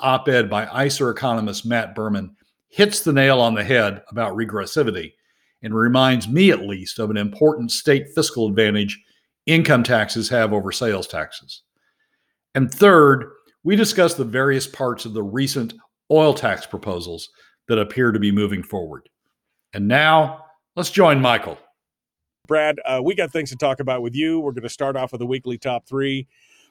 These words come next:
Speaker 2: Uh, Hollywood comes to mind when you look at the behavior and actions of the local legislature, and you got some,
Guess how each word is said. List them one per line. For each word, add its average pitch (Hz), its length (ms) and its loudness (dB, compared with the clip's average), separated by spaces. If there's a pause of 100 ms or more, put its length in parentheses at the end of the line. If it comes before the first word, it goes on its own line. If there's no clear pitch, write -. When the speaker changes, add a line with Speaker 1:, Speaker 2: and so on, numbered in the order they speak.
Speaker 2:
Uh, 127 320 -4
Hollywood 185 580 0
comes 156 300 -4
to 175 100 -6
mind 151 400 -6
when 151 100 -6
you 143 120 -6
look 156 200 -8
at 147 120 -10
the 147 80 -10
behavior 151 680 -4
and 131 140 -8
actions 143 500 -10
of 139 180 -6
the 131 80 -8
local 139 680 -4
legislature, 139 840 -6
and 117 140 -10
you 143 120 -8
got 156 240 -8
some, 123 280 -8